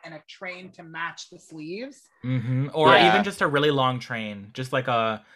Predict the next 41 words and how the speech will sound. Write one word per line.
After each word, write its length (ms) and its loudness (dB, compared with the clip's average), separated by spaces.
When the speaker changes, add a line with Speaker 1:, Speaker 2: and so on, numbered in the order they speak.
Speaker 2:
long, 480 0
like, 280 -6
billowy 340 -2
train. 500 -8
Speaker 1:
Yeah, 480 0
or 200 4
it 160 2
needed 360 -6
to 120 -16
be 240 -12
pants. 520 -6
I, 320 0
I 160 0
was, 320 -8
uh, 40 -6
I 420 -2
was 100 -10
Speaker 2:
Pants 220 -2
Speaker 1:
talking 100 -2
Speaker 2:
would've 160 -2
Speaker 1:
to, 100 -10
Speaker 2:
been 180 -4
cute. 100 -16
Speaker 1:
I 80 -6
was 100 -6
talking 160 -2
to 60 -2
Perla 360 0
about 200 0
it, 60 -6
and 100 -14
she 80 -12
was 80 -10
like, 100 -8
"Imagine 300 -6
if 80 -14
it 60 -8
was 100 -12
just 180 -14
wide 540 -6
leg 400 -12